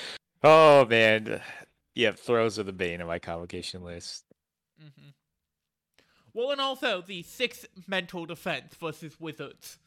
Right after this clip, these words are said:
Speaker 1: Oh, yeah, but the wizards don't care about that. They'll, they'll break through.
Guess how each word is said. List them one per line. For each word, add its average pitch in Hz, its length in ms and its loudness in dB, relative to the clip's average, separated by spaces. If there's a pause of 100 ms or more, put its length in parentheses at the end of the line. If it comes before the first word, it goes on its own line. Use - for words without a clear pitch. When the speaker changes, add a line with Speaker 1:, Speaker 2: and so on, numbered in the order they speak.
(840)
Speaker 1:
Oh, 156 240 8
yeah, 143 180 8
but 135 100 -2
the 180 80 -2
wizards 127 280 2
don't 87 140 -8
care 85 180 -8
about 80 160 -6
that. 92 100 -6
They'll, 117 380 2
they'll 147 160 4
break 120 300 2
through. 80 360 -10